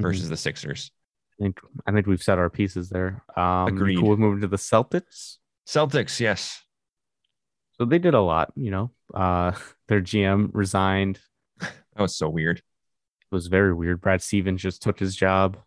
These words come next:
Speaker 1: and they got
Speaker 2: He moved, moved offices.
Speaker 1: Yeah, they got, uh, will you take his pronunciation of their new coach, Ime Udoka, in there?
Speaker 2: Oh, yeah. I, I know what he looks like. I can, like, tell you what he looks like. I just don't, I
Speaker 1: Mm-hmm.
Speaker 2: don't, can't, can't say his name,
Speaker 1: I think I
Speaker 2: though.
Speaker 1: got it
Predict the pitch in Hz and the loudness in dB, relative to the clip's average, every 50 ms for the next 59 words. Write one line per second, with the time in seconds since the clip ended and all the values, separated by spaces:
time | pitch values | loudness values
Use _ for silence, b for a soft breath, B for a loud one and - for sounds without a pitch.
0 | _ _ _ _ _ _ _ _ _ _ _ _ _ _ _ _ _ 82 85 82 | _ _ _ _ _ _ _ _ _ _ _ _ _ _ _ _ _ -12 -10 -8
1 | 82 85 87 85 85 80 82 - - _ _ _ _ _ _ _ _ - 98 92 | -6 -6 -4 -2 -2 -2 -2 -2 -4 _ _ _ _ _ _ _ _ -4 -2 0
2 | 92 92 92 90 - - 104 107 101 92 87 90 87 87 - - - 87 87 82 | 2 2 0 0 -2 -4 -2 0 0 2 2 0 0 0 -2 -4 -4 -4 -4 -4
3 | - - - _ _ _ _ _ _ _ 101 101 101 - - - - - 123 104 | -6 -10 -14 _ _ _ _ _ _ _ 0 0 0 0 -2 -8 -10 -6 0 2
4 | 104 101 101 95 87 95 95 92 - _ _ - 92 90 90 90 87 90 87 92 | 4 6 6 6 4 4 2 0 -4 _ _ -4 -4 -2 -2 -2 -4 -4 -6 -8
5 | - _ _ _ _ _ _ _ _ _ _ _ - 101 98 95 - 110 104 - | -12 _ _ _ _ _ _ _ _ _ _ _ 0 0 0 2 2 0 0 0
6 | - 110 104 - 117 110 104 - - 110 107 107 - 113 110 107 110 113 113 110 | -2 -6 -4 0 0 0 0 0 -2 -4 -4 -4 -4 -4 -2 0 0 0 0 0
7 | - 120 113 113 - - - - _ _ _ _ _ _ _ _ _ _ - - | 2 2 0 0 -2 -8 -16 -20 _ _ _ _ _ _ _ _ _ _ -8 -4
8 | 104 104 101 101 101 98 98 98 - 113 107 - 120 123 127 131 - _ - - | 0 2 2 4 4 4 2 2 2 0 0 2 2 2 2 0 -4 _ -8 -6
9 | 117 127 - - - 98 92 90 - - - - 101 101 95 92 90 - - 104 | -2 0 2 4 4 4 2 0 -4 -10 -8 -2 0 2 2 2 2 0 0 0
10 | 107 107 - - 110 110 123 131 131 120 107 98 98 101 - - - 85 82 - | 0 0 0 0 -2 0 2 2 2 2 2 2 2 0 0 -2 -2 -2 -2 -4
11 | - _ _ - 98 95 - 107 98 95 85 92 90 - - 104 104 110 101 92 | -8 _ _ -6 -6 -4 -2 -2 0 0 0 0 0 0 0 2 2 2 2 2
12 | 87 87 90 95 92 - 90 95 90 92 87 90 - - 90 85 - 92 92 95 | 2 0 0 -2 -2 -2 -4 -4 -2 -4 -4 -4 -4 -4 -4 -2 0 0 0 0
13 | 87 85 - 98 - - 104 98 - - 92 87 87 92 98 95 90 117 143 180 | 0 -2 -4 -6 -4 -2 -2 -2 -2 -2 -2 -2 0 0 0 2 4 6 6 6
14 | 196 214 151 113 113 107 101 95 87 | 6 4 4 6 6 4 4 2 0